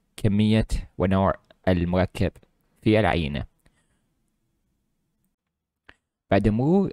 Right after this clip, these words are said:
الموبايل فيس أو الجزء الدافع أو الناقل لعينة المريض، سواء كان طريقة غازية أو طريقة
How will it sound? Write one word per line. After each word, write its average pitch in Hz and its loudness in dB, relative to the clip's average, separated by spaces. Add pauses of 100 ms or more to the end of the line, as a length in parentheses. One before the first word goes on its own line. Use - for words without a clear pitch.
الموبايل 107 0
فيس - -2 (260)
أو 95 2
الجزء 95 -4 (260)
الدافع 98 0 (220)
أو 95 2
الناقل 95 -2 (240)
لعينة 98 0
المريض، 95 0 (180)
سواء 92 0
كان 85 -4 (640)
طريقة 95 -2
غازية 90 -2
أو 92 0
طريقة 95 -2